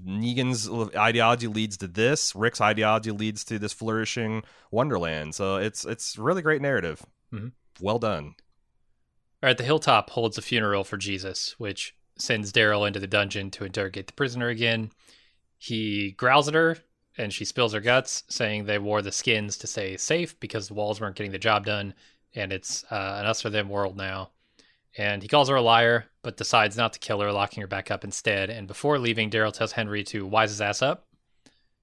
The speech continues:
Speaker 2: and Daryl
Speaker 1: Mm-hmm.
Speaker 2: leaves, and then the prisoner thanks Henry for saving her, and they begin to bond.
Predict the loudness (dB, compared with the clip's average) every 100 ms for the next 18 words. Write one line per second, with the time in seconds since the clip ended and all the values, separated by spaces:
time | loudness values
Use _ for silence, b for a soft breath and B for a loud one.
0 | _ _ -4 2 4 4 2 0 0 -6
1 | -12 -4 -4 -2 0 0 0 -2 2 0
2 | 2 0 0 -2 0 2 2 2 0 0
3 | -2 _ -6 -4 -2 -2 -4 -4 -2 -2
4 | -4 -10